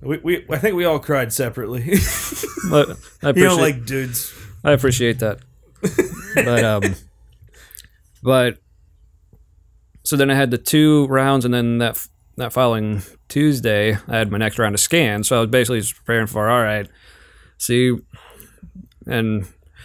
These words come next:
Speaker 2: 'cause, but the thing is, before, I remember in between rounds, I saw the doctor from the advisors and my oncologist, and they both said, "Wow, based on how well you're still feeling after that first round, and also, like, some things in my blood work and different numbers, they're like,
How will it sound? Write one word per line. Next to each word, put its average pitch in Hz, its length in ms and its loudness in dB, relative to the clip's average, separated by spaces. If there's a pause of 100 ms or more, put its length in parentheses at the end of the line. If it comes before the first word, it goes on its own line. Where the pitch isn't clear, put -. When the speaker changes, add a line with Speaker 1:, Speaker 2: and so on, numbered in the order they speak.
(120)
Speaker 2:
'cause, 151 180 2
but 170 180 2
the 156 80 2
thing 240 180 4
is, 190 80 4
before, 151 260 -2
I 185 40 4
remember 175 280 4
in 165 120 2
between 185 360 0
rounds, 117 240 2
I 113 60 2
saw 123 420 2
the 104 460 -2 (180)
doctor 123 420 -2
from 110 280 -2
the 98 320 -4
advisors 117 500 0
and 113 160 -2
my 113 120 0
oncologist, 107 540 -2
and 101 80 -6
they 107 60 -4
both 131 220 0
said, 117 260 0
"Wow, 180 160 0
based 156 340 0
on 226 320 0 (480)
how 139 180 2
well 127 500 2
you're 131 120 0
still 131 240 0
feeling 147 420 0
after 165 200 0
that 160 120 0
first 165 280 2
round, 160 260 4
and 127 80 4
also, 127 240 2
like, 117 160 2
some 113 160 -2
things 120 180 2
in 110 60 -2
my 101 100 -2
blood 131 260 2
work 135 340 4
and 117 80 -2
different 123 240 0
numbers, 127 400 0
they're 113 160 0
like, 113 240 -2